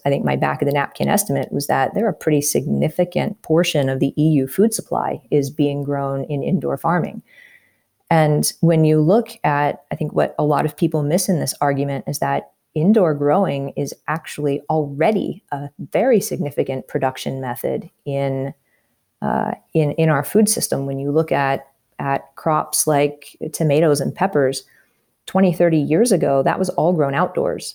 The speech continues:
Now, probably more than half, if not the majority, of tomatoes, peppers, cucumbers that you get in a grocery store are grown indoors. So indoor farming is definitely already uh, a significant portion.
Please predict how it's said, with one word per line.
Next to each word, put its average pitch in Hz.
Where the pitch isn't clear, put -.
Now, 151
probably 180
more 160
than 147
half, -
if 165
not 147
the 147
majority, 143
of 139
tomatoes, 143
peppers, 147
cucumbers 139
that 135
you 139
get 143
in 143
a 135
grocery 151
store 139
are 147
grown 139
indoors. 135
So 147
indoor 156
farming 143
is -
definitely 143
already 143
uh, 131
a -
significant 143
portion. 165